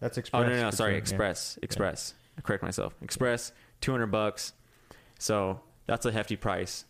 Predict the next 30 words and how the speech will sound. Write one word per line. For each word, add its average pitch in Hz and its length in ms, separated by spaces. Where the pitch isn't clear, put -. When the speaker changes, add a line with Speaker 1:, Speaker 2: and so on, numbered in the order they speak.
Speaker 2:
So - 120
you 107 40
gotta 107 100
save 107 280
some 107 120
money 104 180
for 101 140
that. 95 360
Um, 95 420
'cause 107 340
like 117 160
Denny 123 180
said, 107 340
I 120 100
really 135 280
enjoy 110 280
collecting 104 580
rare 104 180
cards 113 380
and 104 120
then 98 100
getting 95 220
them 95 120
graded 92 460
because 104 280
I 101 60
like 104 140
to 104 60
see 101 260
how, 95 420